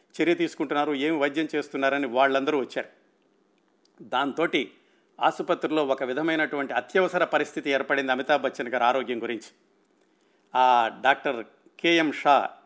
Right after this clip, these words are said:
ఎవరైతే అమితాబ్ బచ్చన్ గారి పర్సనల్ ఫిజిషియన్ బెంగళూరు నుంచి, ఆ, బొంబాయి నుంచి వచ్చారో, ఆయన వెంటనే తాను చూసినటువంటి ఎక్స్రేలు వాటన్నిటినీ కూడా అదే ఆసుపత్రిలో ఉన్న డాక్టర్ హెచ్ఎస్ భట్ అని ఆయనకి చూపించారు.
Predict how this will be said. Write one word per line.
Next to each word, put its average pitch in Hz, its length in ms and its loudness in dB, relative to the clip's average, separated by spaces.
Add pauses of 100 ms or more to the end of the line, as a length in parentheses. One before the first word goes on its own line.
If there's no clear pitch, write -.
(120)
ఎవరైతే 151 380 0
అమితాబ్ 143 340 0
బచ్చన్ 147 280 -4
గారి 143 180 2
పర్సనల్ 147 360 -2
ఫిజిషియన్ 139 440 -4
బెంగళూరు 143 340 -2
నుంచి, 135 400 -6
ఆ, 117 140 -2
బొంబాయి 151 520 2
నుంచి 147 200 -2
వచ్చారో, 143 500 0 (800)
ఆయన 139 440 2 (520)
వెంటనే 139 600 -2 (580)
తాను 139 240 2 (100)
చూసినటువంటి 147 580 -4
ఎక్స్రేలు 151 400 -2
వాటన్నిటినీ 135 520 -2
కూడా 127 420 0 (280)
అదే 151 240 2
ఆసుపత్రిలో 143 800 0
ఉన్న 131 160 -2
డాక్టర్ 123 480 0 (120)
హెచ్ఎస్ 185 400 -4
భట్ 135 500 -6
అని 175 220 -2 (500)
ఆయనకి 143 260 -2
చూపించారు. 120 500 -10